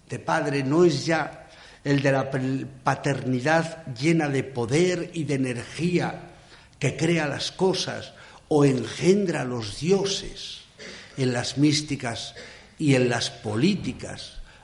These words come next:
orientales. Dios se está revelando como un padre concreto,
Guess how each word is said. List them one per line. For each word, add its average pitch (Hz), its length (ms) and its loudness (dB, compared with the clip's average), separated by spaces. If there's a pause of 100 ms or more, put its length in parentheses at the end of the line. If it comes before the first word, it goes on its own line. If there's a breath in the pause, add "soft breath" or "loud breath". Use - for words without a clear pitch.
(120 loud breath)
orientales. 107 1040 -6 (840 loud breath)
Dios 214 460 2
se 160 80 -2
está 185 240 -4
revelando 190 680 -4 (320 loud breath)
como 180 280 6
un 196 200 0
padre 233 420 2 (340)
concreto, 151 960 2